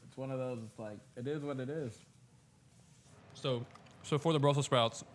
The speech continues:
Speaker 2: <clears throat> all I did was cut 'em in half. This is so easy. All I did was cut 'em in half,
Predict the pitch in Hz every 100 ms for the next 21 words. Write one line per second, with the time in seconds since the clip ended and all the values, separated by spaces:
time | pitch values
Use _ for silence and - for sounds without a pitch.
0 | - - 80 - - - - - - -
1 | - 135 147 147 135 110 143 143 143 131
2 | 127 - 120 120 - - 127 110 107 -
3 | - - - 127 135 127 139 147 170 139
4 | 165